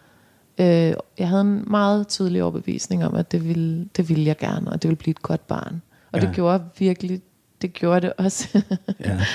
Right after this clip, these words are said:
Speaker 1: Det blev
Speaker 2: Altså,
Speaker 1: et
Speaker 2: det
Speaker 1: virkelig dejligt barn.
Speaker 2: Men det er virkelig vildt, øhm, Iben, den der både, øh, trang til og evne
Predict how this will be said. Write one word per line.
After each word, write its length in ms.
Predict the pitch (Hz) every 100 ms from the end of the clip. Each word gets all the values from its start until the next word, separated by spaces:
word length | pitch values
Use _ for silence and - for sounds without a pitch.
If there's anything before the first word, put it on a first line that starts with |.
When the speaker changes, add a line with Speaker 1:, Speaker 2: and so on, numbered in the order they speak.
| - - - -
Speaker 1:
Det 100 | 214
blev 100 | 196
Speaker 2:
Altså, 120 | 196
Speaker 1:
et 40 | 170
Speaker 2:
det 0 |
Speaker 1:
virkelig 260 | 196 202 196
dejligt 300 | 185 165 180
barn. 260 | - - -
Speaker 2:
Men 100 | 110
det 100 | 117
er 60 |
virkelig 440 | 98 117 127 156 131
vildt, 320 | 156 - -
øhm, 560 | 151 117 110 104 95 87 - _ _ _ _ _ _ -
Iben, 280 | 139 123 123
den 260 | 120 127
der 160 | 98 127
både, 440 | - 117 123 117 92
øh, 260 | 101 95 78 -
trang 360 | - 131 -
til 280 | - 120 113 -
og 140 | 147 -
evne 500 | 131 117 120 139 151